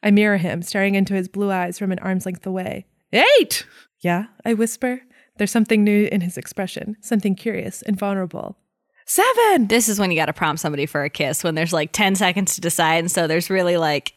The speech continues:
Speaker 2: you can't really regret it that much.
Speaker 1: Right. "Are you sure that New Year's Eve can't be movie perfect?" he asks, his voice soft. Six! I gulp, unsure if he means what I think he means, what I hope he means.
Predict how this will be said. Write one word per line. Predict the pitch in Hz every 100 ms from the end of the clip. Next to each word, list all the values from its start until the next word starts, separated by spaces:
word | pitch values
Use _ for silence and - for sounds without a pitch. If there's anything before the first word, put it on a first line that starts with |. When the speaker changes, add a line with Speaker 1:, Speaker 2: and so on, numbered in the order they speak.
| -
Speaker 2:
you | 185
can't | - 226
really | 208 196 175
regret | 165 170
it | 151
that | 143 120
much. | 110 113
Speaker 1:
Right. | 175 180 - - - - - _
"Are | 247
you | 294
sure | 339 226 220
that | 226
New | 208
Year's | 208 202 202
Eve | 196 202 -
can't | - 185 -
be | 226 226 226 _
movie | 220 233 247
perfect?" | 247 262 247 269 269 _ - - _
he | -
asks, | - 190 196 -
his | 214
voice | - 208 -
soft. | 202 196 - - _ _ _ _ - -
Six! | - 415 508 392 - - - - _ _ _ - - - _ -
I | 208
gulp, | 185 180 196 - -
unsure | 233 247 240 208
if | 214
he | 202
means | 190 190
what | 190
I |
think | 180 220 202
he | 185
means, | - - 208 - _ _ -
what | 190
I | 165 165 _ _
hope | - 208 208 - - _
he | _ 180
means. | 160 170 180 185 -